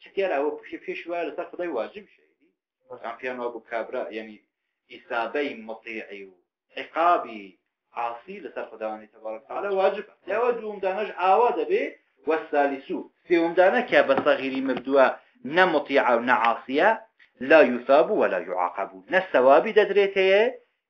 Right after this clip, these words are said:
Speaker 1: نا عقابی دەدرێتێ. دەچێتە بەهەشت. دەچێتە بەهەشت. بەڵام نەک بۆ سەواب و بۆ عقاب و ئەوانە. وردی و بۆ بەهەشت بۆ، مەسەلەن، بۆ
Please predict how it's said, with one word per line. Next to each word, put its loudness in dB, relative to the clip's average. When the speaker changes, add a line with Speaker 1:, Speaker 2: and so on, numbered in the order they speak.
Speaker 1:
نا 4
عقابی 0
دەدرێتێ. -14
دەچێتە 6
بەهەشت. -2
دەچێتە 6
بەهەشت. 0
بەڵام 8
نەک 6
بۆ -2
سەواب 2
و -6
بۆ -2
عقاب -6
و -10
ئەوانە. -12
وردی -2
و 2
بۆ 8
بەهەشت 6
بۆ، 8
مەسەلەن، 2
بۆ 6